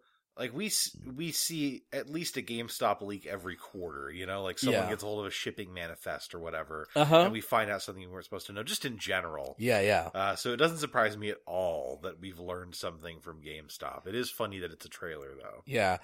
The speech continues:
Speaker 2: I wonder if the growth synergy is an item. What do you think that item would do?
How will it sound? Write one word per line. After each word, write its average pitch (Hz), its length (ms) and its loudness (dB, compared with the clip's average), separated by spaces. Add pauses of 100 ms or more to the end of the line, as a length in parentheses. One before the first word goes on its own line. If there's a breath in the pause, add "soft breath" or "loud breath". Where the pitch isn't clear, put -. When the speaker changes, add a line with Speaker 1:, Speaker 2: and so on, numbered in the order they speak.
(160 loud breath)
Speaker 2:
I 151 120 6
wonder 220 480 6 (180)
if 147 200 2
the 247 60 -4
growth 143 280 6
synergy 123 640 2 (340)
is 120 160 0
an 104 220 -2
item. 85 480 0 (800)
What 95 380 2
do 147 60 4
you 135 80 2
think 123 200 0
that 117 100 4
item 92 320 2
would 82 200 -8
do? 85 380 -2